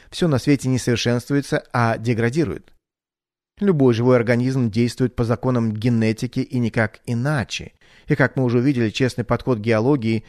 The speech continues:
никоим образом не доказывает идею о старой эволюционировавшей Земле. Окаменелости никак не подтверждают большой возраст, они подтверждают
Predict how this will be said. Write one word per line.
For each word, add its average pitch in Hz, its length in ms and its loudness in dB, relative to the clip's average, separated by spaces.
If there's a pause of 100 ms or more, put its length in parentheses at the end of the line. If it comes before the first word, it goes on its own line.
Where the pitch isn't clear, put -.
(360)
никоим 160 360 2
образом 127 420 2
не 147 120 4
доказывает 127 580 2
идею 120 280 2
о 113 40 2
старой 123 540 0 (280)
эволюционировавшей 117 960 0
Земле. 123 540 -2 (960)
Окаменелости 120 1000 -2 (300)
никак 147 720 2
не 147 180 4
подтверждают 127 760 0
большой 127 640 2
возраст, 107 520 -2 (640)
они 135 260 2
подтверждают 123 920 0